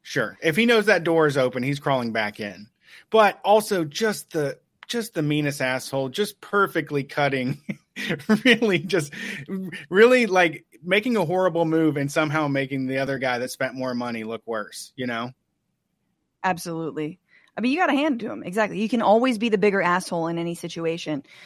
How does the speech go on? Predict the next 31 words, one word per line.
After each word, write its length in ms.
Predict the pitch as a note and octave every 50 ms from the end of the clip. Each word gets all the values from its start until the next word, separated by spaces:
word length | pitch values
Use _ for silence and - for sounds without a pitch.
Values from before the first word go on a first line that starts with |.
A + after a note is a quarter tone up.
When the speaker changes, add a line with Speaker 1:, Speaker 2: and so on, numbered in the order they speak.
| - - - - _ _
Speaker 2:
Um, 400 | E3+ F3+ F3+ F3 E3+ E3 D#3+ - _ _ _ _ _ _
and, 160 | B3 A#3+ B3+
like, 200 | C4+ C#4 C4+ -
yeah, 100 | G#4+ G4
we 180 | B3 F#3+ G#3 A3
all 160 | A#3 B3+ C#4
know 200 | C#4+ C#4+ C#4 C#4
Truth 260 | C#4 - C#4 C4 A#3+
Social 340 | - B3+ A#3 A#3 A#3 C4 B3
will 140 | A#3 B3 B3+
fail 400 | B3 - A3 A#3+ B3 A#3+ A3 G3+
in 460 | - F3+ F#3+ F#3+ F3 D#3+ D#3+ D#3+ - _ _ _ _ _ _ _ _ _ _ _ _ _ _
three 280 | - - - A3 G3+ F#3
months, 440 | F#3+ F#3 F3 F3+ A3 B3+ - - - _
but, 160 | - A#3+ -
like, 260 | G#3+ A#3 A3 A3+ A3
look, 340 | A#3+ D4 D#4 A#3+ - - - _ _ _ _ _ _ _ _ _ _ _ _ _ _ _ _
say 240 | _ - - A3 A3+
what 200 | A#3+ B3 A#3 -
you 120 | C4+ C4
will, 320 | B3+ C#4 C4+ C4 B3+ B3 -
it 100 | - G#3+
will 220 | G#3 G#3+ A3 A3 G#3
have 80 | F#3+
lasted 400 | G3+ G#3 G3+ A3 G#3 - G#3+ G3+
longer 300 | G3+ G3 F#3+ G3 G3 G3
than 160 | F#3 F#3 F#3+
C 180 | - - F3+ F3
N 100 | E3+ E3
N 160 | E3 E3 E3+
Plus. 540 | E3+ E3+ E3+ D#3+ D3+ F#3 - - - -